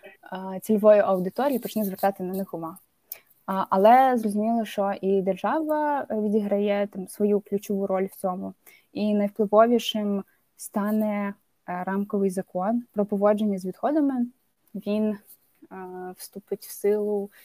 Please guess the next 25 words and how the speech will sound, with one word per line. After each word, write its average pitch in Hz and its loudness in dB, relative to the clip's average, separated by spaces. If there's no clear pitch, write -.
цього 214 2
літа. 233 0
І 220 4
що 208 2
він, 220 0
е, 202 -12
собою 196 0
являє? 247 0
Це 226 0
розширена 226 -2
відповідальність 202 0
виробника. 202 -4
І 226 4
суть - -2
проста, 220 0
це 220 -2
те, 208 0
що 208 -6
виробник 196 -4
несе 208 2
відповідальність 220 4
повністю 202 2
за 185 -2
свій 202 -2
продукт 202 -4